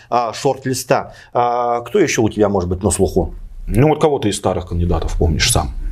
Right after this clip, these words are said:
Speaker 1: Из старых или из
Speaker 2: Давайте по старых, да, мы пройдём по старой колоде. <laughs>
Speaker 1: А давай, э, допустим, э, почему бы не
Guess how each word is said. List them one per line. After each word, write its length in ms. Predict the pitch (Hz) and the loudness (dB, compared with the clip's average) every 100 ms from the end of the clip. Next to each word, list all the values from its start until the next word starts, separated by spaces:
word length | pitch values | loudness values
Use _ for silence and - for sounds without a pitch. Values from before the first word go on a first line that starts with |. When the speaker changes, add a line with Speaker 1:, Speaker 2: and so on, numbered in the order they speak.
| - | -2
Speaker 1:
Из 120 | 110 | -2
старых 380 | - 139 185 - | 2 0 0 0
или 220 | 127 135 131 | 0 2 0
из 120 | 117 147 123 120 | 0 2 2 2
Speaker 2:
Давайте 380 | 107 226 302 349 | 0 2 2 2
по 160 | 294 311 | 2 0
старых, 440 | - 339 226 101 | 2 2 2 2
да, 100 | 113 | 2
мы 100 | 143 | 2
пройдём 340 | 180 208 190 220 | 4 2 4 2
по 100 | 214 | 0
старой 360 | - 190 120 | 0 0 0
колоде. 460 | 113 98 95 82 87 143 165 127 | 0 0 0 -2 -6 -6 -4 -4
<laughs> 300 | - - - | -6 -10 -2
Speaker 1:
А 100 | 113 123 | 0 0
давай, 260 | 143 226 233 | 0 0 0
э, 600 | 190 160 151 147 131 113 | 2 0 0 0 -2 0
допустим, 640 | 113 117 185 - 180 147 | -2 0 0 2 2 2
э, 840 | 135 127 123 123 120 120 117 113 | 2 2 0 0 0 2 4 2
почему 300 | 113 - 147 | 0 2 2
бы 180 | 170 147 | 6 4
не 360 | 123 127 135 | 4 4 4